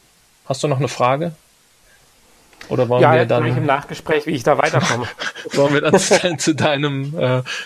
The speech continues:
Speaker 1: Problem beziehungsweise zur Verabschiedung und im Nachgespräch zu deinem Problem kommen?
Speaker 2: Ja, ich meine, wir haben ja die Stunde jetzt schon fast wieder voll.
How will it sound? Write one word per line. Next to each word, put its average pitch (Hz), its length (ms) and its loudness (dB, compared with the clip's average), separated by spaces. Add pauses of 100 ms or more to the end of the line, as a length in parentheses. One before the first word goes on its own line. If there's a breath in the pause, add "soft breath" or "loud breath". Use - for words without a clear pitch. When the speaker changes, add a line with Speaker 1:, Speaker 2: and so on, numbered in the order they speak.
(140 loud breath)
Speaker 1:
Problem 135 560 0
beziehungsweise 131 500 -2
zur 127 220 -4
Verabschiedung - 680 -2
und 127 420 -4 (420 loud breath)
im 123 120 0
Nachgespräch 123 580 0
zu 113 100 -4
deinem 113 200 2
Problem 120 400 -2
kommen? 104 340 -6 (540)
Speaker 2:
Ja, 202 240 4
ich 120 80 -2
meine, 127 280 0
wir 123 120 -2
haben 156 100 0
ja 151 80 2
die 139 140 -4
Stunde 156 300 0
jetzt 143 180 -2
schon 135 260 -6
fast - 320 -6
wieder 139 180 0
voll. 175 300 0